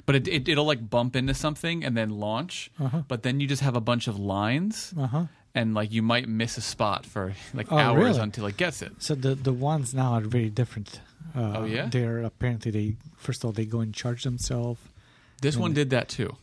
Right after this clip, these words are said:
Speaker 2: They get out. They have, like, they, they, they wash the floor in different ways.
Speaker 1: Hmm.
Speaker 2: They map it first. They have, like, you see the laser going out. Like, they, they
Speaker 1: Oh, yeah, we
Speaker 2: truly
Speaker 1: didn't have a
Speaker 2: map this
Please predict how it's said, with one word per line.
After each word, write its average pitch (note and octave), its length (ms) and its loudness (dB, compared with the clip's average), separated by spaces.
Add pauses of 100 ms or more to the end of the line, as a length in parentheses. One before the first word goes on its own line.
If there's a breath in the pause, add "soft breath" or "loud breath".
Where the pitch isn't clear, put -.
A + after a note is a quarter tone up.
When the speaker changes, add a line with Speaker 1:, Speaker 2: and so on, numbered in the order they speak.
(100)
Speaker 2:
They A2+ 260 -2 (160)
get G#2+ 100 -2
out. A#2 360 2
They G#2+ 180 -2
have, G#2+ 200 0
like, G#2 260 -6
they, A#2 120 -6
they, B2+ 280 -8 (100)
they B2+ 200 2
wash A2+ 500 0
the B2+ 100 2
floor A2+ 320 -2
in G#2+ 120 0
different G#2 340 -2
ways. A2 540 0
Speaker 1:
Hmm. F#2+ 260 -2 (360 loud breath)
Speaker 2:
They B2+ 200 2
map A#2+ 380 -4
it B2 100 2
first. A2+ 420 0
They A2 100 -2
have, A2 140 -2
like, G#2+ 180 -4
you A#2+ 60 0
see B2 200 -2
the A2+ 100 -2
laser A2 320 0
going A2+ 280 -2
out. A2+ 300 -2 (180)
Like, A#2 200 -8
they, C3 80 -10
they B2+ 140 -4
Speaker 1:
Oh, A2 360 4
yeah, - 0 -
we A2 60 2
Speaker 2:
truly C3+ 300 4
Speaker 1:
didn't C#3 140 2
have A2+ 140 2
a F#2+ 40 -4
Speaker 2:
map F#2+ 100 0
this C3+ 100 4